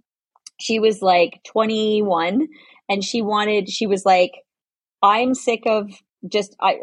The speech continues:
like, my parents are telling me I need to go back to school. I've already done one degree. I don't, I, I didn't like it. Like, it's not what I want to do with the rest of my life. So they're telling me I need to just go back to school." Then I found you and I want to, I want to do your program. Like, this is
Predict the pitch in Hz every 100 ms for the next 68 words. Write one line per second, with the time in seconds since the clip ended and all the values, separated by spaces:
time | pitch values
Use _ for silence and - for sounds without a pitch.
0 | - 190 185 196 185 214 220 220 220 202
1 | 190 185 180 175 180 180 175 170 - 165
2 | 160 170 170 185 202 196 185 180 170 175
3 | 160 156 156 151 170 175 196 196 - _
4 | - 180 - 180 175 208 220 220 - 180
5 | 196 185 131 - 170 170 175 - 185 185
6 | - 196 185 180 175 170 160 170 196 208
7 | 208 202 202 202 233 - _ _ - 190
8 | 190 - 202 214 202 190 180 170 170 175
9 | 185 185 190 190 185 - 156 156 202 -
10 | _ _ - 190 226 247 247 214 196 170
11 | 165 160 165 226 - _ _ - 190 190
12 | 180 180 175 - _ 190 190 185 196 -
13 | - - 190 190 190 196 190 202 180 170
14 | 180 170 - - 156 156 196 196 220